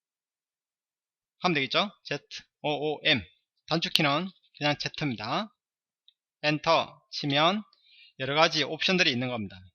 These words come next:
이 명령, 줌이라는 명령 안에 여러 가지 옵션이 있다라고 보시면 되겠어요.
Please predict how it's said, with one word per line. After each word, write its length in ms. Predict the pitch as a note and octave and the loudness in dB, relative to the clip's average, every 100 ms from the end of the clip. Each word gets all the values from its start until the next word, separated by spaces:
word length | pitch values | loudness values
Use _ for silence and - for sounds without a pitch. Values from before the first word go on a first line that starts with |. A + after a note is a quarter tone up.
| _ | _
이 200 | D#3 E3 | 0 2
명령, 440 | D3 D#3 E3 C#3+ | 4 4 4 2
줌이라는 400 | - F#3+ F#3 E3 | 2 4 6 6
명령 360 | D3 D3 C#3+ C3 | 4 2 2 0
안에 360 | A#2 C3 A3 A#3+ _ - | -2 0 -2 -4 _ -10
여러 180 | A2+ B2+ | -6 -4
가지 160 | D3 | -4
옵션이 380 | C3 C3+ E3+ D3+ | -6 -4 -2 0
있다라고 360 | B2 D3+ D3 A#2 | -2 -2 -2 -2
보시면 300 | A#2+ B2+ G2+ | -4 -4 -4
되겠어요. 680 | F#2+ G2 G2+ G2+ D#3+ A3 | -10 -14 -16 -4 -4 -4